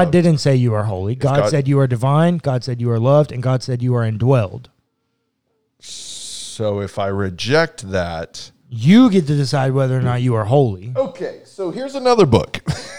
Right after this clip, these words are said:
Speaker 1: <laughs>
Speaker 2: Come on.
Speaker 1: So another very influential theologian in my life is a man, a German man named
Speaker 2: Bill Brunner.
Speaker 1: Emil Brunner. He, um, Google him. I, I don't, he, he, great guy. Lived in the
Speaker 2: Contemporary of Karl Barth.
Speaker 1: Contemporary of Karl Barth, German, uh, although he, um,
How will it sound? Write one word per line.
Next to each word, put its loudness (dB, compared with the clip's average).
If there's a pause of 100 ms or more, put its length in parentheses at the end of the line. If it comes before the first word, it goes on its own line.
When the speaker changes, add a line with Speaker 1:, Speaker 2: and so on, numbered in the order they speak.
(240)
Speaker 1:
<laughs> -16
Speaker 2:
Come 0
on. 2 (440)
Speaker 1:
So 2
another 6
very 6
influential 2
theologian 2
in 2
my 4
life 2
is 2
a 4
man, 2
a 2
German 4
man 2
named 4
Speaker 2:
Bill 8
Brunner. 4 (100)
Speaker 1:
Emil 4
Brunner. 4 (180)
He, 2
um, 2 (960)
Google 2
him. -6 (100)
I, 0
I -2
don't, -6
he, -4
he, -4
great -4
guy. -10
Lived 2
in 2
the 4
Speaker 2:
Contemporary 4
of 2
Karl 4
Barth. 0
Speaker 1:
Contemporary 4
of 2
Karl 6
Barth, 6
German, 2
uh, 6
although 4
he, 0
um, 4